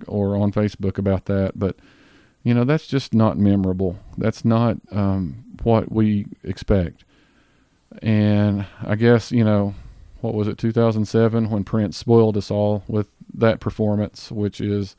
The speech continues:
still and probably at this point always will be the greatest Super Bowl halftime show ever. It, uh, it, it had everything. Um, I mean, only Prince could go to the halftime show and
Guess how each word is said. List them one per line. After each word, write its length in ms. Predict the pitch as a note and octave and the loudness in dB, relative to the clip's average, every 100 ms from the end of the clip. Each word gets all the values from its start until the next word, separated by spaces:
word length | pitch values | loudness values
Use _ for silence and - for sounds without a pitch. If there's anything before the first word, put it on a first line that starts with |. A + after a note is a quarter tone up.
| _ _ _ _ _ _ _ _ _ _ | _ _ _ _ _ _ _ _ _ _
still 640 | - - A#2+ A#2 A2+ A2 | -12 0 4 6 4 2
and 160 | G2 G2 | -2 -2
probably 680 | A2 A2+ A2 G#2+ G#2+ G#2+ G#2+ | -2 -2 -2 -4 -4 -2 -4
at 80 | |
this 180 | - A2 | -4 -6
point 300 | G#2 A2 A2 | -2 -2 -2
always 340 | A2 A2 G#2 G2+ | -2 -2 -2 0
will 160 | A2 | 0
be 160 | G#2 G2+ | 0 0
the 80 | G2 | 0
greatest 560 | G#2 G#2+ G#2+ - - - | 0 0 0 -4 -10 -14
Super 240 | - A2 | -6 -4
Bowl 160 | G#2+ G2+ | 0 0
halftime 420 | G#2 G#2 - G#2 | 0 -2 0 0
show 200 | - G2+ | 2 2
ever. 480 | - A2 G2 F#2+ G2 _ _ _ _ _ _ _ - | 4 2 2 0 -2 _ _ _ _ _ _ _ -4
It, 200 | G2+ - - | -2 -2 -2
uh, 300 | G#2 G2 F2+ | 2 2 2
it, 160 | G#2+ - D2+ | 0 0 -6
it 160 | G2 G2 | -4 0
had 220 | G#2+ G#2 | 4 6
everything. 640 | A2 G#2 - F#2+ F2+ F2 - - | 6 4 0 0 0 -2 -8 -14
Um, 540 | - F#2+ F#2 F#2 F2 - _ _ _ _ | -4 -2 0 -2 -6 -10 _ _ _ _
I 60 | G2+ | 0
mean, 140 | G#2 | 2
only 300 | - A#2+ C3 | 4 4 6
Prince 400 | B2 - A#2+ A2+ | 4 4 4 2
could 240 | - - G2+ | -2 -6 0
go 440 | G#2+ G#2 G2+ G#2 - | 4 4 4 0 -6
to 160 | - G#2 | -4 -2
the 80 | |
halftime 420 | F#2+ G#2+ - A2 G2+ | 0 -2 0 -2 -2
show 400 | - G#2 G2+ F#2+ - - - - | 0 2 0 -2 -10 -20 -16 -4
and 420 | G2 G2 F#2+ G2 | 0 2 0 -2